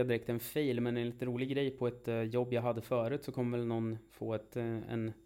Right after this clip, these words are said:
glad eller obehaglig överraskning. Det var att jag hade en, eh, en maskin som körde lite så här schemalagda jobb. Så att jag kunde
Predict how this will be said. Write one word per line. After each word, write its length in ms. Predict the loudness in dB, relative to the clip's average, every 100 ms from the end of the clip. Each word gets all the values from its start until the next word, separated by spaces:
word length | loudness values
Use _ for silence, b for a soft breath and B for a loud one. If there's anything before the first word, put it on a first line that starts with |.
| b b b b b b _
glad 360 | 0 2 4 4
eller 240 | 2 2
obehaglig 560 | 2 0 2 0 2 2
överraskning. 720 | 2 2 2 0 -2 -6 -4
Det 60 | 0
var 140 | 0
att 120 | 0 0
jag 120 | 0
hade 260 | 0 2
en, 260 | 0 2 0
eh, 300 | -2 -4 -6 -8 -8
en 480 | -6 -4 -4 -4
maskin 360 | -4 0 0 0
som 160 | -2 -2
körde 280 | 0 0
lite 380 | -2 -2 -2 -2
så 120 | -2
här 260 | -2 -2 -4 -10
schemalagda 640 | -8 -2 0 0 0 0 0
jobb. 440 | 2 0 -2 -6 -6 b b b b
Så 140 | -4 -2
att 100 | -2
jag 140 | -2
kunde 360 | 0 4 4